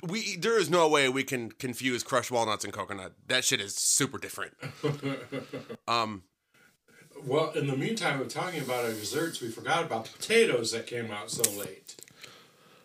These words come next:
Speaker 1: I got my, like
Speaker 2: You, you were completely done with your entree.
Speaker 1: I was completely done with my entree.
Speaker 2: Yes.
Speaker 1: I was eating my late-ass salad.
Speaker 2: Right.
Speaker 1: And then they brought out my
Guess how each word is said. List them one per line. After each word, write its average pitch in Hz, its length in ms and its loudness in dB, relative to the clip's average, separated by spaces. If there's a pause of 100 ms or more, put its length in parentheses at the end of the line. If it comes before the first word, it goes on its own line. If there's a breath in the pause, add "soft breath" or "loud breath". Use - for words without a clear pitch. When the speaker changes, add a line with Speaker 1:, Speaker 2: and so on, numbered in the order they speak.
(540 loud breath)
Speaker 1:
I 180 160 6
got 196 220 2
my, 170 400 4 (1200)
like 139 220 0
Speaker 2:
You, - 80 -2
you 170 220 2
were 220 120 0
completely 147 480 0
done 123 220 0
with 113 140 -6
your 113 120 -4
entree. 104 420 -10 (840)
Speaker 1:
I 139 80 6
was 135 160 0
completely 131 400 -2
done 117 120 0
with 104 100 -6
my 104 120 0
entree. 98 400 -4 (220)
Speaker 2:
Yes. - 440 -12 (280)
Speaker 1:
I 110 60 8
was 120 160 -2
eating 120 300 -4
my 107 320 -4 (140)
late-ass 117 380 0
salad. 113 500 2 (260)
Speaker 2:
Right. - 220 -12 (600 loud breath)
Speaker 1:
And 127 100 6
then 120 120 -2
they 123 100 2
brought 120 280 2
out 110 200 2
my 107 340 0